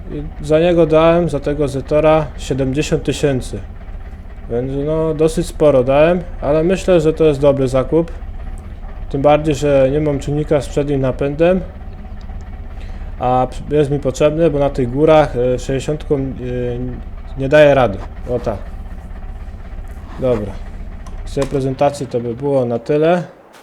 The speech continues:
O, zgaszę światło, bo akumulator się rozładuje. A, jeszcze dźwięki wam po-,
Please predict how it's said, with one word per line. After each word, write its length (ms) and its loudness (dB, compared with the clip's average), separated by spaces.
O, 200 -4
zgaszę 360 -4
światło, 400 -4
bo 160 -2
akumulator 500 -4
się 120 -14
rozładuje. 600 -2
A, 240 2
jeszcze 220 -4
dźwięki 320 0
wam 140 -2
po-, 120 -4